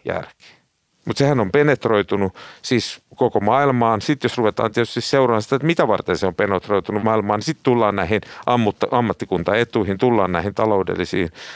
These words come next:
ristiriitoihin. Ja sit palataan taas siihen, että mitä varten Pekka Kannus ja Harri Sievänen ei ollut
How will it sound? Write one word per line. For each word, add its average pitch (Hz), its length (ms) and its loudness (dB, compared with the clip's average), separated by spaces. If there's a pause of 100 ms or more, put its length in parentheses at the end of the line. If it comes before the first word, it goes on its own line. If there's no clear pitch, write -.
(180)
ristiriitoihin. 90 920 0 (1300)
Ja 139 80 2
sit 160 160 0
palataan 151 440 2
taas 139 220 -2
siihen, 143 160 2
että 143 140 0
mitä 175 220 0
varten 123 300 0
Pekka 131 280 0
Kannus 127 400 0
ja 104 100 4
Harri 123 220 0
Sievänen 95 420 0
ei 92 120 2
ollut 90 220 0